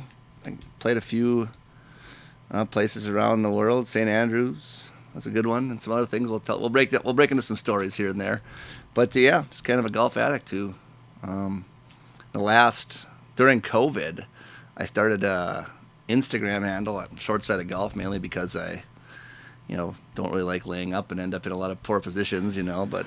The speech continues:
have fun out there, <laughs> have fun out there doing it. But, uh, yeah, just kind of found a cool community,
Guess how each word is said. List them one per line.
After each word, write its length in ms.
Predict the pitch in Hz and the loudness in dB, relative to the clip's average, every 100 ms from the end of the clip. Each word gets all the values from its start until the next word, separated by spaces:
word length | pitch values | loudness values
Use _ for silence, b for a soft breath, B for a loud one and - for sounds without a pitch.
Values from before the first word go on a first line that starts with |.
| - | -6
have 140 | - 117 | 0 2
fun 220 | - 120 | 4 4
out 160 | 120 - | 4 4
there, 300 | - 180 170 | 6 6 4
<laughs> 220 | - 185 | 4 4
have 160 | 135 143 | 6 4
fun 200 | - 185 | 6 6
out 80 | 160 | 8
there 140 | 160 | 6
doing 280 | 131 160 156 | 6 4 4
it. 200 | 139 - | 2 2
But, 280 | 123 110 131 | -2 0 2
uh, 260 | 120 117 104 B B B B B | 2 2 0 B B B B B
yeah, 320 | - 135 214 185 - | 6 8 8 6 -2
just 160 | - 131 | -4 -2
kind 180 | - 143 | 2 2
of 220 | 120 - - - | 2 -4 -18 -20
found 260 | - 110 127 | -2 0 2
a 40 | |
cool 260 | 110 - 139 | 0 0 0
community, 640 | 120 120 139 143 160 196 | 0 0 2 4 2 0